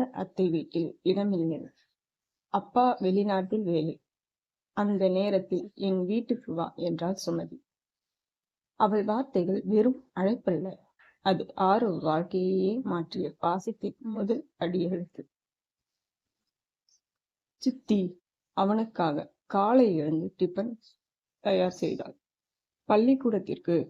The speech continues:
அழைத்து சென்றாள். வீட்டிற்கு வந்ததும் சமை-, அவனை பற்றிய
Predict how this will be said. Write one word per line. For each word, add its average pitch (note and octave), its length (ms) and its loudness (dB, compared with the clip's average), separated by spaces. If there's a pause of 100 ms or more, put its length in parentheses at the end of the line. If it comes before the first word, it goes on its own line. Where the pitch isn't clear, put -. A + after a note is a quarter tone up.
(160)
அழைத்து F#3 380 2 (100)
சென்றாள். F3 400 -4 (180)
வீட்டிற்கு B3+ 640 2
வந்ததும் E3+ 480 -2 (1900)
சமை-, G#3+ 300 2 (920)
அவனை G3+ 520 2
பற்றிய A3 480 2